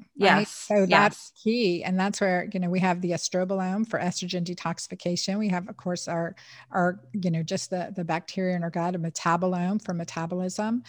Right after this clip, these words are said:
Speaker 1: And we have, so there's different bacteria with different functions, and we have to feed them in a healthy way. And the more, according to research for longevity,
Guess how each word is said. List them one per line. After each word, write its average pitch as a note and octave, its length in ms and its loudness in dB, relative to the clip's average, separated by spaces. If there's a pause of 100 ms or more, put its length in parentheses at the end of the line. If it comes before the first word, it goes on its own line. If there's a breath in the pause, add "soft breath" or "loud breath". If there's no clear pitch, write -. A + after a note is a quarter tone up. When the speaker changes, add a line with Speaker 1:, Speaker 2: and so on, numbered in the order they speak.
(320 loud breath)
Speaker 1:
And G3+ 260 4
we G#3+ 120 2
have, G#3+ 320 2
so G#3 280 4
there's G3 300 0
different G#3 340 0
bacteria F#3 480 2
with F3+ 120 0
different F3 320 -4
functions, G3 480 0
and F#3 60 -2
we F#3 100 0
have F#3+ 220 -2
to F3 120 -2 (240)
feed A3 320 0
them D#3+ 220 0
in F3 100 -2
a E3+ 60 -2
healthy F3+ 340 -2
way. F#3+ 240 4
And F3 120 2
the E3+ 60 -2
more, G#3+ 380 2
according A3+ 420 -2
to - 140 -4
research F#3 480 -2
for F#3 140 -2
longevity, F3 760 0